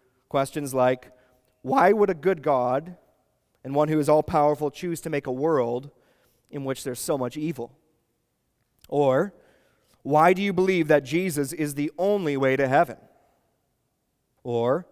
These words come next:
"Why do Christians sing at funerals?"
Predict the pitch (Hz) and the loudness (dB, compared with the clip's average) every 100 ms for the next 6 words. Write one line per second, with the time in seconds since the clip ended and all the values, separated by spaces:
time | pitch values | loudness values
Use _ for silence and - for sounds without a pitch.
0 | _ _ _ _ _ _ - 147 185 180 | _ _ _ _ _ _ -2 2 2 0
1 | - 254 - 143 147 180 - _ _ _ | -2 -4 -4 -8 -6 -10 -14 _ _ _
2 | - - 214 127 131 165 _ _ _ _ | -8 0 2 2 -6 -14 _ _ _ _
3 | 139 - - 202 262 135 - - | -12 -12 -10 -8 -8 -10 -14 -20